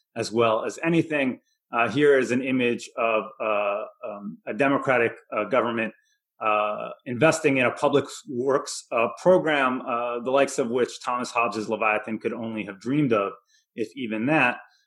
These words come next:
Uh, uh, so this is, you know, government by and for the people on some level. And, uh,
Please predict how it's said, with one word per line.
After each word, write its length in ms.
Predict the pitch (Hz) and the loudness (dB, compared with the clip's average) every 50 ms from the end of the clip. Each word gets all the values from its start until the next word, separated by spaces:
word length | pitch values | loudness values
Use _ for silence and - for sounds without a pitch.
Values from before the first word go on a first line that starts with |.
| _ _ _ - | _ _ _ -4
Uh, 340 | 120 117 117 120 117 120 123 - - - | 2 4 6 6 6 4 4 0 -2 0
uh, 120 | 127 123 | 0 0
so 160 | 135 - - 185 | 0 2 2 2
this 140 | 170 175 | 4 4
is, 180 | 196 170 139 170 | 4 2 2 2
you 80 | 175 143 | 2 2
know, 240 | 131 117 110 113 120 | 4 4 2 2 2
government 460 | 123 147 131 135 131 127 123 120 113 | 2 2 2 2 0 0 0 0 2
by 160 | 127 127 127 | 2 4 4
and 140 | 123 110 - | 2 2 0
for 180 | 127 123 120 113 | 0 0 0 0
the 80 | 113 | 0
people 320 | - - 165 165 - 127 110 | 0 0 0 2 2 2 2
on 160 | 107 101 101 | 2 0 -4
some 300 | - - 113 104 104 104 | -4 -6 -6 -4 -4 -2
level. 340 | 101 101 101 104 104 113 - | -4 -4 -2 -4 -6 -6 -4
And, 280 | 131 120 120 120 120 123 | -4 -4 -4 -2 -2 -2
uh, 320 | 127 120 120 120 120 | 0 0 2 2 0